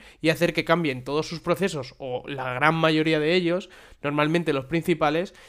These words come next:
y esto también puede llevar mucho tiempo, puede llevar confusión dentro de, de los empleados y demás. Puede ser difícil de implementar en empresas grandes y complejas, ¿no? Porque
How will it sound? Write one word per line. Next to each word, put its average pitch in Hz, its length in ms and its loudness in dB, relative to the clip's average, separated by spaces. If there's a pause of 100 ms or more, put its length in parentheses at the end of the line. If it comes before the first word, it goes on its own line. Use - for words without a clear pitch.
(140)
y 147 60 -4
esto 139 140 -6
también 156 460 -2
puede 151 280 2
llevar 151 380 2 (280)
mucho 170 320 0
tiempo, 196 520 0
puede 151 240 0
llevar 147 240 2
confusión 147 680 -2
dentro 151 280 -2
de, 139 260 -2
de 131 140 -8
los 131 140 -6
empleados 156 560 0
y 135 40 -10
demás. 123 400 -12
Puede 190 180 6
ser 214 140 4
difícil 208 360 0
de 190 60 4
implementar 180 480 2
en 202 100 2
empresas 160 420 0
grandes 165 340 2
y 156 60 -6
complejas, 190 600 -2
¿no? 165 160 -8
Porque 143 300 -6